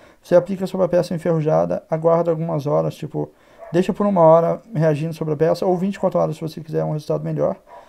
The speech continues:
tá? Vai lá, passa um pano, se quiser aplica de novo, mais vinte e quatro horas. Se você não quiser, aplica, espera uma hora, passa um pano pra ver se tem um resultado.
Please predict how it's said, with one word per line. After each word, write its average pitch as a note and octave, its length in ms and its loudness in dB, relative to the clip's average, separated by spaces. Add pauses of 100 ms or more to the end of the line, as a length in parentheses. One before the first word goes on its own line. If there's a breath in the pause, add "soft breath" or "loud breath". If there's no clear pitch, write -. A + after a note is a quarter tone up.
(200 loud breath)
tá? C#3+ 280 -2
Vai D3+ 160 4
lá, D#3+ 140 6
passa F3 260 2
um D#3+ 60 -4
pano, E3 380 -2
se - 80 -18
quiser E3 180 2
aplica F3 300 -2
de D#3+ 100 -4
novo, E3 280 0
mais D#3 200 0
vinte D#3 140 -4
e - 40 -20
quatro E3 180 -2
horas. E3 320 2 (440 soft breath)
Se - 180 -6
você G3+ 360 -2
não E3+ 140 -4
quiser, F#3 340 0
aplica, G3+ 460 -2
espera F#3 340 6
uma F3+ 140 2
hora, F3+ 340 4
passa F3 400 0
um E3+ 60 -2
pano F3+ 260 0
pra E3+ 100 -4
ver E3 100 -2
se D#3+ 60 -12
tem E3 120 -4
um - 20 0
resultado. - 480 -2